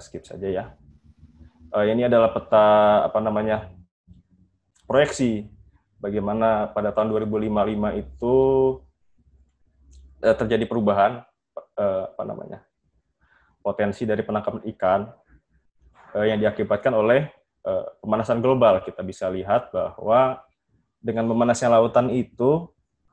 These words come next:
eh, eh, akan, eh, membuat, apa, pemanasan global sangat mempengaruhi, eh,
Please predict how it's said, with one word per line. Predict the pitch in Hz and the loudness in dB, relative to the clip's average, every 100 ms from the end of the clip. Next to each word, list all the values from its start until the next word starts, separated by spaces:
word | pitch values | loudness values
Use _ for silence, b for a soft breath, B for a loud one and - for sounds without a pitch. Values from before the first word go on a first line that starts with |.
| _ _ _ _ _ _ _ _ - | _ _ _ _ _ _ _ _ 0
eh, | 113 113 110 110 | 4 6 6 2
eh, | - - 117 110 | -2 2 4 4
akan, | 127 143 131 | 2 -4 -6
eh, | - 117 | -6 -2
membuat, | 123 120 117 - - | 0 2 0 -4 -10
apa, | - 151 | -10 -10
pemanasan | 123 123 135 | -4 -4 0
global | 127 127 151 | 0 0 -2
sangat | 139 143 | -2 -2
mempengaruhi, | 131 - 123 127 117 113 110 143 156 - | -4 -6 -6 -2 2 2 0 -2 -6 -12
eh, | _ _ 98 | _ _ -4